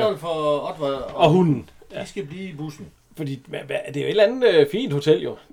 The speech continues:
Speaker 2: Det er jo noget
Speaker 1: Er det ikke, er det ikke Skandinavia ude
Speaker 2: Ja.
Speaker 1: i... Øh
Speaker 2: Jo, der står jo... Øh, hvad hedder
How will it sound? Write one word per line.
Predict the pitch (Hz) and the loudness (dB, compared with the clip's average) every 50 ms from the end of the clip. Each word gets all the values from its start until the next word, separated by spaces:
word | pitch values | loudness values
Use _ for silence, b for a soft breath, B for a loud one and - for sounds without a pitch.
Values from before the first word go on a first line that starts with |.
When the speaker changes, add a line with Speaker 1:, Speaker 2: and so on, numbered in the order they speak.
| _ | _
Speaker 2:
Det | - 120 | -14 -12
er | 123 | -12
jo | 127 | -12
noget | - 156 151 - | -12 -14 -14 -14
Speaker 1:
Er | - - - | -14 -14 -14
det | 101 117 | -12 -14
ikke, | 123 - - | -14 -14 -12
er | 127 | -12
det | 113 113 | -12 -10
ikke | 131 131 - | -12 -12 -12
Skandinavia | - 139 123 120 131 139 127 107 104 101 | -10 -10 -10 -10 -10 -12 -10 -8 -8 -8
ude | 107 117 120 117 110 | -8 -10 -10 -12 -10
Speaker 2:
Ja. | 104 | -10
Speaker 1:
i... | 95 92 90 | -12 -12 -14
Øh | 90 87 85 82 82 80 80 - _ - | -12 -12 -12 -12 -14 -16 -20 -20 _ -4
Speaker 2:
Jo, | - 156 151 147 | 0 2 2 2
der | 143 135 | 0 -2
står | - - 156 147 143 135 | 0 2 2 2 4 2
jo... | 131 127 131 127 139 | 0 -2 -4 -6 -8
Øh, | 143 139 135 127 120 117 113 B B B B B B B B B B B B B B B B B B _ - | -10 -10 -8 -10 -10 -10 -12 B B B B B B B B B B B B B B B B B B _ -12
hvad | - 131 | -10 -8
hedder | 131 135 - | -6 -6 -8